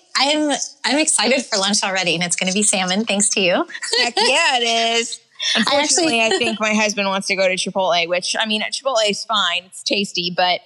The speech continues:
Speaker 2: I always kinda feel like I get a little bit of a stomach ache, not right away, but, like, the next day.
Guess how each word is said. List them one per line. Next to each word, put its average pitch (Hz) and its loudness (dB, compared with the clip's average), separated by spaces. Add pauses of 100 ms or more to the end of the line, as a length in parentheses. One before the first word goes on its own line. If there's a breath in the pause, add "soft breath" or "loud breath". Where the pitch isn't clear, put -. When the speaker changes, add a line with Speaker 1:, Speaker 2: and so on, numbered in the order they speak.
(360 loud breath)
Speaker 2:
I 269 0
always 370 0
kinda 262 -2
feel 220 -2
like 226 0
I 208 2
get 202 0
a 220 -2
little 226 -2
bit 214 0
of 202 0
a 190 2
stomach 202 -2
ache, 220 -2
not 262 2 (160)
right 214 0
away, 285 -2
but, 214 0
like, 190 -4
the 196 0
next 185 -4
day. 151 -2